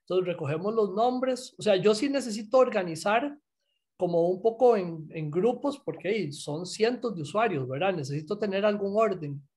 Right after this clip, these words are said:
Entonces, ahí voy un poco adaptándome a lo que la gente va pidiendo.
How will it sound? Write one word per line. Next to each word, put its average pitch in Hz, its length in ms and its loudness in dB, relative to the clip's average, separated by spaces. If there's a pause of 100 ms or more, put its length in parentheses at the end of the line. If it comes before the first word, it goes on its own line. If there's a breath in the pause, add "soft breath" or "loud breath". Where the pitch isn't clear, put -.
Entonces, 165 560 -2 (380 loud breath)
ahí 170 200 2
voy 226 260 6
un 240 160 -2
poco 247 640 2
adaptándome 226 1040 -2
a 175 120 -6
lo 160 140 -6
que 160 120 -6
la 147 100 -6
gente 175 300 -6
va 214 240 2
pidiendo. 226 680 -4